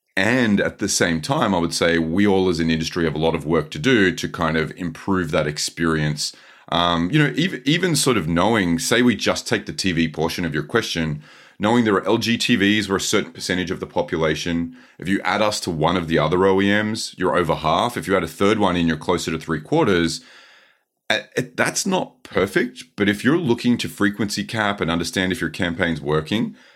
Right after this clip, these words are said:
that's a lot better than a, than a multitude of fragmentation where, you know, working with twenty, thirty different partners. And so we're making advancements in terms of how you can look at it.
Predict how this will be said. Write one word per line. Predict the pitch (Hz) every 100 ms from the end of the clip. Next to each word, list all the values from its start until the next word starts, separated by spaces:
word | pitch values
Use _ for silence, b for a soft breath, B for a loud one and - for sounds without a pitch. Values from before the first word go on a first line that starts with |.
| B
that's | - 113 170
a | 123
lot | 85 95 101 -
better | 90 92 87
than | 80
a, | 78
than | 80 87
a | 82
multitude | 80 82 90 107 - - 85
of | 76
fragmentation | 80 76 76 76 76 69 73
where, | 78 69
you | 71 80
know, | 73
working | 87 -
with | 80 76
twenty, | - 104 85
thirty | 76 98 90 82
different | 80 76 65
partners. | - 80 - 65 62 -
And | 85
so | - 98 90 82 B B B -
we're | 87
making | 90 117 135 143 127 -
advancements | 87 76 73 80 82 - 110 -
in | 85
terms | 80 85 76
of | 76
how | 78
you | 78 76
can | 76 67
look | 73 73
at | 92
it. | 127